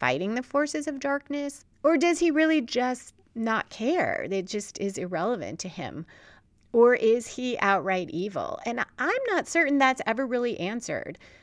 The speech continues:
Maybe the answer is that he cares about order above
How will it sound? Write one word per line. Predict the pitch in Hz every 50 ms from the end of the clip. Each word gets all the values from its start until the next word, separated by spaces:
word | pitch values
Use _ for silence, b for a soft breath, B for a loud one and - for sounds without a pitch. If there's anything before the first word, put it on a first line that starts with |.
| B B
Maybe | - 208 214 208 233 269 277 294 285
the | 233 247 - -
answer | 202 214 240 240 226 - 208 190 -
is | - 202 220 254 240 208 190 180 180 185 185
that | 185 190 180 180 170 170 - -
he | - - 208 185
cares | - - 208 190 185 180
about | 185 170 170 165 - -
order | 175 165 175 180 175 175 160 147 - -
above | - 165 165 - 165 156 151 156 151 147 151 -